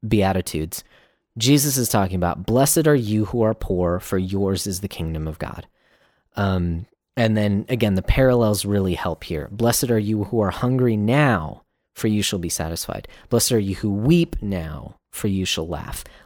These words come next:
Blessed are you when people hate you, they exclude you, revile you, spurn your name as evil, on account of the Son of Man. Rejoice in that day, leap for joy. Behold, your reward is great in heaven,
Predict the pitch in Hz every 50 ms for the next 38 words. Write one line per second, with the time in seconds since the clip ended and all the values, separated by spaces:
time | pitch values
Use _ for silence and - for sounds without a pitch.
0 | _ - 123 120 - - 151 139 135 127 110 104 98 101 95 - - 98 - -
1 | 85 - - - 147 139 - - 123 123 127 123 120 117 104 98 98 95 - -
2 | - - 113 110 101 104 107 104 98 98 95 101 90 92 98 110 107 104 - -
3 | - - 101 98 98 98 92 92 92 92 90 87 - - - 117 104 107 113 -
4 | - - - - - - 123 117 107 - - - - 139 143 151 - - 117 107
5 | 104 110 98 - - - 113 101 92 85 78 92 98 107 123 151 175 170 139 107
6 | 87 53 - - - - _ _ _ _ _ _ _ _ _ _ _ _ _ _
7 | _ _ _ _ _ - 113 113 - 120 110 104 - - 104 101 98 - 92 104
8 | 98 95 95 101 107 120 127 - - - 101 90 90 95 92 90 87 - - -
9 | - - - - 110 98 - 120 117 113 104 110 110 104 107 104 101 101 104 110
10 | 107 104 101 110 98 - - - 107 92 92 - 82 80 78 - - - 98 90
11 | - - 62 -